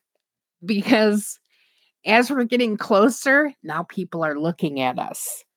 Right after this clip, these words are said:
that the shrill alarm is happening. And then Frank gets out of the boat,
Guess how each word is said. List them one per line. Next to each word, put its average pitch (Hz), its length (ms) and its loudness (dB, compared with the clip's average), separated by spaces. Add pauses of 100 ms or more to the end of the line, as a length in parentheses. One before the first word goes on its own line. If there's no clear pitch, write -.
(420)
that 175 340 0
the 175 140 0
shrill 196 760 2
alarm 185 480 4
is 180 140 -4
happening. 160 680 -2 (440)
And 185 160 0
then 180 120 -2
Frank 170 400 -4
gets 226 220 2
out 220 140 6
of 240 80 0
the 247 80 4
boat, 170 360 4